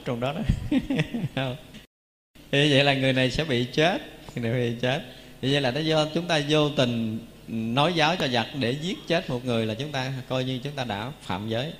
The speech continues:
Tức là nếu như chúng ta chỉ là chúng ta giữ giới thì chúng ta vẫn phạm cái tội sát sanh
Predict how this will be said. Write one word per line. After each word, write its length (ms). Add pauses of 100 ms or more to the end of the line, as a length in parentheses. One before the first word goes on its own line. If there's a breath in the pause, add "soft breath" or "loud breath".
(120)
Tức 120
là 260 (380 loud breath)
nếu 220
như 160
chúng 200
ta 120 (140)
chỉ 480 (1400)
là 400
chúng 100
ta 80
giữ 200
giới 380 (500)
thì 100
chúng 140
ta 100
vẫn 260
phạm 400
cái 120
tội 120
sát 200
sanh 240